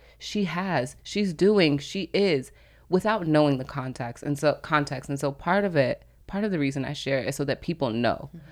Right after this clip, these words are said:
Speaker 1: like, "Yo, no, this shit was a struggle. I need you to know where it started so that you get the full picture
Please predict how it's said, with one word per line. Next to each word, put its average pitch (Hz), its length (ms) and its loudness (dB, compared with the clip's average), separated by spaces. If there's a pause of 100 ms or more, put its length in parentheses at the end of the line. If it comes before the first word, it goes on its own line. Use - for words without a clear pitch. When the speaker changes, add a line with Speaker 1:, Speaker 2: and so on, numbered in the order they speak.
(120)
Speaker 1:
like, 131 160 0
"Yo, 120 200 0
no, 101 200 -4
this 151 320 2
shit 294 340 0
was 143 260 4
a 117 160 2
struggle. 117 640 0
I 139 100 4
need 156 300 2
you 175 120 -2
to 156 140 -2
know 143 420 4
where 135 320 2
it - 140 -6
started 160 460 2 (240)
so - 140 -2
that 151 200 0
you 175 120 -4
get 170 260 -2
the 120 100 -2
full 175 460 0
picture 131 580 0